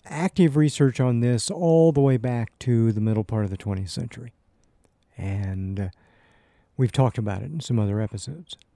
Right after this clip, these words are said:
Sickness is a social role, a status, a negotiated position in the world. It's a bargain struck between the person henceforth called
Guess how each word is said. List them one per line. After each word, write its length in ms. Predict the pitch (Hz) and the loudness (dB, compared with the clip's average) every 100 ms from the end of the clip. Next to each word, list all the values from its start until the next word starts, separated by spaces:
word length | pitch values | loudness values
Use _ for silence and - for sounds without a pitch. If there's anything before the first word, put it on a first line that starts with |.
| _ _ _ _ _ _ _ _ _ _ | _ _ _ _ _ _ _ _ _ _
Sickness 580 | - - 165 202 165 - | -10 0 2 2 0 -2
is 420 | 190 165 143 131 | -2 2 2 2
a 140 | 175 147 | 0 0
social 420 | - 131 - 113 | 2 2 2 -2
role, 640 | 117 165 180 175 170 180 175 | 0 0 0 -2 -4 -8 -6
a 100 | 135 | -6
status, 760 | - - 165 156 156 139 - - - - _ | -6 -2 0 0 -2 -2 -10 -18 -20 -20 _
a 80 | 123 | 2
negotiated 960 | 120 110 160 190 - 147 135 123 131 113 | 2 4 6 6 4 0 2 2 0 2
position 540 | 135 123 127 - 131 | 2 4 2 4 2
in 140 | 120 127 | 4 2
the 80 | |
world. 520 | 151 226 180 110 107 156 170 | 2 2 2 -2 -6 -12 -4
It's 240 | 156 - | -2 0
a 100 | 135 | -4
bargain 1000 | 123 117 _ 175 226 175 110 107 117 151 - - - | -4 -12 _ 2 2 2 2 2 2 -2 -6 -20 -20
struck 440 | - - 151 170 - _ _ | -14 -2 2 2 0 _ _
between 680 | 175 - - 135 117 120 127 | 0 0 2 4 4 4 2
the 120 | 127 | 0
person 640 | - 190 196 - 127 123 135 | 0 0 0 2 0 2 0
henceforth 720 | 117 139 151 - 139 147 - | 2 0 0 0 0 0 -4
called 400 | 123 120 127 | -2 0 0